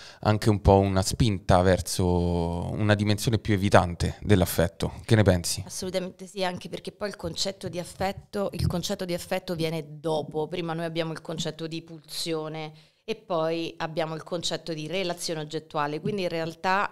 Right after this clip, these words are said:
Speaker 2: noi per reenactment del trauma intendiamo a livello di storiografia del trauma la classica equazione a ripetere freudiana.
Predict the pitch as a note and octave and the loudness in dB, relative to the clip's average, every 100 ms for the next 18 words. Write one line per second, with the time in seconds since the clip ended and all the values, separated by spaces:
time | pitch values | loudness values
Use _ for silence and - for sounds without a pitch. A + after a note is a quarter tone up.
0 | - F3 F3 F3+ G3 G3 - F3 E3 F3 | -6 -4 -4 -2 -4 -6 -4 -2 0 0
1 | F#3 F#3+ - F#3+ F3+ F3+ F#3 E3 E3 F3+ | 0 -2 -4 -8 -6 -6 -8 -10 -10 -4
2 | F#3 F#3+ G3+ G3 G3 - - F#3 F3+ F#3+ | -2 -2 -2 -4 -6 -14 -6 -4 -2 0
3 | F#3 F#3 F3 F3+ F3 E3+ E3+ F3 F3 E3 | 0 0 0 0 -2 0 0 0 -2 -6
4 | - - - G#3+ F#3+ E3+ D#3+ D#3 D#3+ D#3+ | -6 -6 -2 0 0 -4 -6 -6 -4 -2
5 | D3+ D3+ C#3+ - E3 D3+ D3 D#3 F3 F#3+ | -2 -4 -6 -6 -2 0 0 0 0 -2
6 | - - - E3+ E3+ E3 E3 - D#3+ D#3+ | -6 -20 -8 -6 -4 -6 -4 -4 -4 -6
7 | D#3 - D#3 D#3+ D#3+ D#3+ D#3 D#3+ D3+ D#3+ | -6 -4 -2 -4 -6 -6 -4 -6 -6 -8
8 | D3 C#3 - D#3+ D#3+ | -8 -8 -8 -6 -6